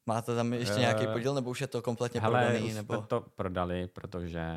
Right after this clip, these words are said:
Speaker 2: ehm, z té Ameriky se to manažovat nedalo. A v krátkosti víceméně nějakým způsobem jsme to chtěli furt udržovat naživu. Přišla korona, že jo, a pak jsme si teda říkali, „OK, tak, ehm,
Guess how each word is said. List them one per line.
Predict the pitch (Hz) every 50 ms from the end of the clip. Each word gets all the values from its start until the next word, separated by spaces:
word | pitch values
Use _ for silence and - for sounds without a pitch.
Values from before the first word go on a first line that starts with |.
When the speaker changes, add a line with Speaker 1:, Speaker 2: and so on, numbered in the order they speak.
| 80 82 80 80 82 - - 50
Speaker 2:
ehm, | 82 82 82 82 80 80 80 82 80 80 78 80 80 80 80 80 87
z | - _
té | - 90
Ameriky | 82 82 82 82 85 - 82 80
se | -
to | - 87
manažovat | 85 85 85 82 85 87 87
nedalo. | 85 85 80 80 80 82 87 92 101 123 _ _ _ -
A | - 80 78 80 78 78
v | 80 - -
krátkosti | - 90 82 80 - - 92 - - 87
víceméně | 87 82 82 - 90 87 85 85 87 87
nějakým | 87 87 85 - 98 92
způsobem | - - 95 90 - - 90 87 85
jsme | - 92 87
to | 92 92
chtěli | - - 92 95
furt | 95 - - 95
udržovat | 85 95 98 95 98 101 98 98
naživu. | 107 104 110 113 113 123 127 131 _ _ _ _ _ _ _ _ _ _ _ _ _ _
Přišla | _ - 117 - - 101
korona, | 95 - 101 95 95 98 101 101 101
že | 98 101 104
jo, | 101 101 104 104 -
a | -
pak | - 98 -
jsme | - 92
si | - -
teda | 98 90 87 87
říkali, | 87 92 85 - - 87 87 87 85
„OK, | 82 87 87 - 92 87 90 98 98 101 104
tak, | - 95 87 - - - 92
ehm, | 90 87 85 82 85 82